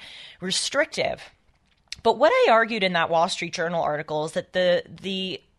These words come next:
the thing that was worse than the irrational covid restrictions was the zombie-like acquiescence of the student body.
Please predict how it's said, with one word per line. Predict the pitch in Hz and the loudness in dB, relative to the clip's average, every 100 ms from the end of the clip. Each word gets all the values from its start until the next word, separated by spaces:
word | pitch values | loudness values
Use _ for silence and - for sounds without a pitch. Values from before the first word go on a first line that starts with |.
| _ _ | _ _
the | 185 196 | -8 -8
thing | - 320 440 | -4 -4 0
that | 294 185 | -2 -2
was | 180 151 | -6 -8
worse | 151 175 202 - - - - - _ _ _ _ - | -4 0 0 0 -6 -8 -10 -16 _ _ _ _ -6
than | 170 220 226 233 196 | 4 6 6 0 -8
the | 170 185 | -6 -2
irrational | 175 165 165 - 180 156 | 2 4 4 2 -2 -2
covid | - 151 156 | -4 -4 -6
restrictions | 151 - 147 - 147 151 147 - - - - - - | -10 -8 -8 -8 -8 -8 -12 -14 -18 -20 -20 -12 -2
was | 202 | -2
the | 226 220 | 0 -4
zombie-like | 156 160 220 302 320 254 175 165 - - | -2 2 4 4 0 -2 2 4 2 4
acquiescence | 151 - 165 151 156 170 160 | 4 4 -2 -2 -2 -6 -6
of | 156 143 | -8 -8
the | |
student | 147 - 151 151 | -10 -8 -8 -4
body. | 135 135 135 117 | 0 0 -2 -8